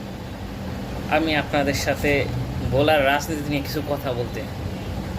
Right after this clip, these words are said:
ভোলার রাজনীতিতে এখন বিজেপি এবং বিএনপি খুব মুখোমুখি। মানে, যেখানে বিজেপি কর্মী সমাবেশ দেয়,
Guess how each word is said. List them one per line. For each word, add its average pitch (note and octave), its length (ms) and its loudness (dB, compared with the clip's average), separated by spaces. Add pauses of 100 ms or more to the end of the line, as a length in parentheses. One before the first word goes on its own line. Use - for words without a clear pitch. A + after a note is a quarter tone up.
(1400)
ভোলার F3+ 280 8
রাজনীতিতে G3 520 4
এখন F#3 440 4 (440)
বিজেপি F#3 600 2 (2000)
এবং F3+ 360 6
বিএনপি G3+ 460 4 (480)
খুব G3 140 2 (100)
মুখোমুখি। D#3+ 580 4 (1200)
মানে, E3+ 400 4 (320)
যেখানে G#3 560 2 (140)
বিজেপি F#3 560 4 (800)
কর্মী A#3+ 240 6
সমাবেশ A3+ 460 4
দেয়, F#3 280 6